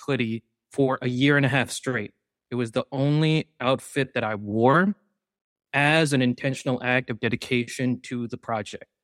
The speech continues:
The first thirty songs that you hear were in the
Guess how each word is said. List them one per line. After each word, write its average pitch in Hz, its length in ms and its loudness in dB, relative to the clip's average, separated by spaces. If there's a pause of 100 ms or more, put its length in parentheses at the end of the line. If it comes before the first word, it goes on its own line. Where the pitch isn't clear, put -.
(400)
The 135 60 -8
first 156 440 2
thirty 143 360 0
songs 135 440 0
that 120 240 -2
you 117 120 -10
hear 127 360 -2
were 113 160 -8
in 131 240 -4
the 120 160 -4